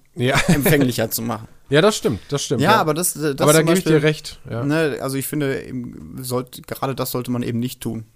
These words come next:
Speaker 2: ne, weil's eben so ein Alleinstellungsmerkmal noch von, von uns ist und wie gesagt, irgendwie so ein bisschen auch Symbolcharakter hat.
Speaker 1: Okay, gebe ich dir recht. Belassen wir so.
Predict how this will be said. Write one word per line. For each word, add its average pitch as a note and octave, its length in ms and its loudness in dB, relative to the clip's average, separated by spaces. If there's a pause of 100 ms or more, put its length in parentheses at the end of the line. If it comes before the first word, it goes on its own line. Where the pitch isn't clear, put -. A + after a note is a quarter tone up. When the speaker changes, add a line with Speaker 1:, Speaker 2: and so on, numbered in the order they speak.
Speaker 2:
ne, B2 220 -2
weil's A#2 240 -2
eben A#2 260 -4
so A2 80 -6
ein A2 140 -4
Alleinstellungsmerkmal A#2 1120 -4 (160)
noch A#2 300 2 (260)
von, A2+ 400 -6
von A2+ 240 -6
uns A2+ 220 -4
ist - 240 -8
und A2 320 -12
wie A#2 100 -10
gesagt, A2 260 -10 (380)
irgendwie C3+ 280 2
so B2+ 100 2
ein B2 80 2
bisschen C3+ 260 -2
auch A2+ 140 -4
Symbolcharakter A2+ 760 -4
hat. D#3+ 60 6
Speaker 1:
Okay, D#3+ 160 0
gebe C3+ 180 4
ich C#3+ 80 2
dir C3 140 0
recht. D3 340 -2
Belassen C#3 380 0
wir C#3 140 0
so. C3 300 -2